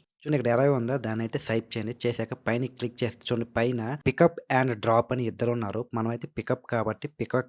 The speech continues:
కస్టమర్కి అయితే కాల్ చేయాలి. నేనైతే కస్టమర్కి అయితే కాల్ చేసా, వాళ్ళైతే కిందకి పంపిస్తున్నా అని చెప్పారు.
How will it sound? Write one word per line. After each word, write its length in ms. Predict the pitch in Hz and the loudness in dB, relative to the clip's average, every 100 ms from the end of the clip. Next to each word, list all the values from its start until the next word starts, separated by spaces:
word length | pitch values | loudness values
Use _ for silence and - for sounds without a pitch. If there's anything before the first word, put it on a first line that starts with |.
| - | -4
కస్టమర్కి 420 | 110 - 117 - 110 | -6 -6 -12 -8 -8
అయితే 120 | 123 - | -8 -6
కాల్ 180 | 107 107 - | -6 -4 -6
చేయాలి. 320 | 101 90 107 113 | -8 -8 -12 -8
నేనైతే 260 | 113 - - | -8 -8 -6
కస్టమర్కి 400 | 110 - 127 - | -6 -6 -8 -8
అయితే 120 | 135 - | -10 -6
కాల్ 180 | 113 120 120 | -4 -4 -4
చేసా, 260 | 110 - 120 110 | -8 -8 -8 -6
వాళ్ళైతే 320 | 104 101 127 - | -6 -8 -10 -8
కిందకి 280 | 117 127 143 120 | -4 -4 -2 -2
పంపిస్తున్నా 420 | 113 107 - 117 | -4 -6 -6 -6
అని 100 | 101 | -6
చెప్పారు. 340 | 101 - 95 | -10 -8 -8